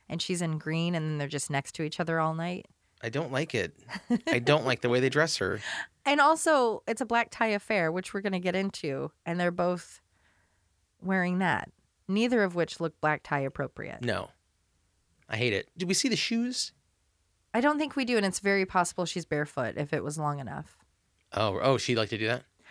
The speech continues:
Speaker 1: Uh, yeah, I don't know if we've talked about this. Uh, Bea Arthur actually had it in her contract that if it wasn't required for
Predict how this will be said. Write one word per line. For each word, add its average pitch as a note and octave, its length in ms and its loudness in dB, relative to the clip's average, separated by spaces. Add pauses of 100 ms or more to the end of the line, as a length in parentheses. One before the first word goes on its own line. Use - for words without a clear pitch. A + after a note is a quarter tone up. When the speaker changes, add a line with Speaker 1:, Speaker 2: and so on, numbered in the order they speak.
(140)
Speaker 1:
Uh, B3 160 6
yeah, E4 180 2
I B3 60 4
don't A3+ 120 2
know A#3 100 2
if A3+ 80 -2
we've A#3 120 0
talked A#3+ 200 2
about F#3+ 180 2
this. F3+ 160 -4 (220)
Uh, F#3 240 4
Bea G3+ 340 -2
Arthur F#3+ 320 2
actually E3 300 0
had E3+ 180 2
it A#2 100 0
in E3 80 -2
her D#3+ 140 -4
contract F3+ 600 0
that E3 160 0
if D#3+ 200 -2
it D3 100 -4
wasn't D#3+ 380 -2
required D#3 720 2
for C#3+ 600 0